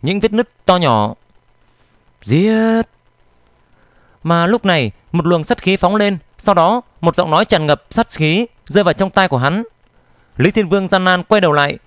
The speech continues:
chỉ thấy Diệp Phúc đã bị linh lung hoàng kim bảo tháp chấn vỡ kia. Lúc này, máu thịt lúc nhúc, dần dần khôi phục lại hình người. Toàn thân của hắn đắm chìm trong biển lửa cuồn cuộn, giống như một con phượng hoàng dục lửa trùng sinh, đúc lại thân thể vậy. "Thân thể tam bất diệt cánh,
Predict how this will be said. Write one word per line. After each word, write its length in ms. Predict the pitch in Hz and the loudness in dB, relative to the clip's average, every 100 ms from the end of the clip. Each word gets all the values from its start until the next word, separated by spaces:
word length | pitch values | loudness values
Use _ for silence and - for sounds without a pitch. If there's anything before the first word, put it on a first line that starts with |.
| _ - | _ -4
chỉ 120 | 160 | 0
thấy 140 | 165 | 0
Diệp 140 | 190 175 | 0 0
Phúc 200 | 240 - | 0 0
đã 80 | |
bị 200 | 208 185 | 0 0
linh 180 | - 190 | 0 0
lung 140 | 196 180 | 0 0
hoàng 120 | 127 | -2
kim 180 | - 147 | -2 0
bảo 120 | 131 | 0
tháp 260 | - 233 - | 0 -4 -2
chấn 180 | 160 175 | -2 0
vỡ 120 | 185 | 0
kia. 280 | 196 175 165 - _ _ _ | 0 0 0 -4 _ _ _
Lúc 180 | 220 247 | 0 2
này, 240 | 175 123 - _ - | 2 0 -4 _ -2
máu 160 | 160 | 0
thịt 180 | 214 180 | 2 0
lúc 200 | - 196 | 0 0
nhúc, 180 | 202 247 - _ _ | 2 -2 -2 _ _
dần 180 | - 175 | -2 0
dần 240 | 170 170 151 | 2 0 0
khôi 160 | 214 | 0
phục 200 | 196 190 | 0 0
lại 180 | 165 156 | 0 0
hình 140 | 151 | -2
người. 300 | 143 139 110 90 _ _ _ _ _ _ _ _ _ - | 0 0 -2 -6 _ _ _ _ _ _ _ _ _ -2
Toàn 180 | 180 170 | 0 2
thân 160 | 214 180 | 0 -2
của 80 | |
hắn 200 | 147 156 | -2 -2
đắm 140 | 180 220 | -2 0
chìm 220 | 202 151 | -2 -2
trong 160 | 196 202 | 0 0
biển 120 | 160 | 0
lửa 160 | 131 | 0
cuồn 180 | 110 135 | 0 -2
cuộn, 300 | 120 151 143 - _ | 0 0 0 -8 _
giống 200 | 117 160 | -2 0
như 100 | 214 | 0
một 140 | 202 - | -2 0
con 140 | 196 | 0
phượng 160 | - 156 | 0 -2
hoàng 240 | 160 139 | 0 0
dục 180 | 120 147 | -2 0
lửa 160 | 151 110 | 0 0
trùng 180 | 139 | -2
sinh, 260 | 123 180 175 - _ - | -2 -2 -2 -6 _ -2
đúc 200 | 226 - | 0 2
lại 180 | 180 - | 0 0
thân 160 | 196 | -2
thể 140 | 175 131 | 0 0
vậy. 300 | 139 135 - _ _ _ _ _ _ _ _ _ _ _ _ - | 0 -2 -8 _ _ _ _ _ _ _ _ _ _ _ _ -2
"Thân 200 | 135 127 | -2 -2
thể 240 | 123 101 | -4 -4
tam 260 | - 143 131 | -2 0 0
bất 160 | 196 | -2
diệt 180 | 156 - | -4 -4
cánh, 260 | 117 156 | -4 -4